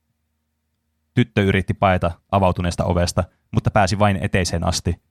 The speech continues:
ennen tuupertumistaan. On epäselvää, mi-, mikäli nämä tapaukset pitävät paikkansa, mutta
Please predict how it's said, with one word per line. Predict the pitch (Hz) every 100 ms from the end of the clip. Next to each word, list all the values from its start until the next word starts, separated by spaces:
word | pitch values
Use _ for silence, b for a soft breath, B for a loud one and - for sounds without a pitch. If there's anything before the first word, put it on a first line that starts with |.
| _
ennen | 98 92 87 -
tuupertumistaan. | 101 90 90 87 85 87 - - - _ _ _ _ _ _ _ _ _ _ _ _ _ _
On | - 120
epäselvää, | 113 110 104 92 90 90 87 _ _ _ _ _ _
mi-, | 104 101 -
mikäli | 107 98 92 87 - _
nämä | - 90 87 -
tapaukset | 87 92 87 -
pitävät | - 87 -
paikkansa, | 107 90 - 90 - - _ _ _ _ _ _ _ _ _ -
mutta | 107 - 104 -